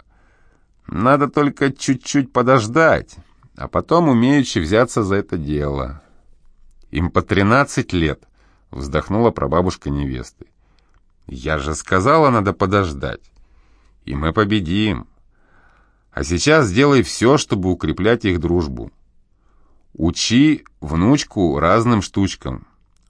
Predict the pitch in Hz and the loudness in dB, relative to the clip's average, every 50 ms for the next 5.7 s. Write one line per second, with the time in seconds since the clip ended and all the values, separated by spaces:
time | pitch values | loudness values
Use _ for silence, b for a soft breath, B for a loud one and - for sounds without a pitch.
0 | _ - - 82 95 104 - - - - - _ - 123 101 - - 110 90 92 | _ -8 -4 -2 -2 -2 -2 -4 -8 -10 -4 _ 2 2 2 2 0 0 2 2
1 | 107 117 107 82 64 - - - 67 - - - 57 52 50 - _ _ _ _ | 2 2 2 2 0 -4 -8 -10 -10 -10 -10 -12 -14 -14 -14 -18 _ _ _ _
2 | _ _ _ _ _ _ _ _ _ B B B B B B B B B _ _ | _ _ _ _ _ _ _ _ _ B B B B B B B B B _ _
3 | _ _ _ _ _ _ _ _ _ _ _ _ _ _ _ _ _ - 71 92 | _ _ _ _ _ _ _ _ _ _ _ _ _ _ _ _ _ -8 -2 0
4 | 127 139 131 120 113 90 - - 156 175 - - 82 - 80 71 73 76 82 110 | 2 2 4 2 0 0 -2 -4 -4 -2 -2 -4 -4 -4 -4 -4 -4 -2 0 0
5 | 139 139 107 76 73 80 78 78 82 117 139 143 - | 0 0 -2 -2 -4 -6 -6 -4 -2 -2 -4 -4 -6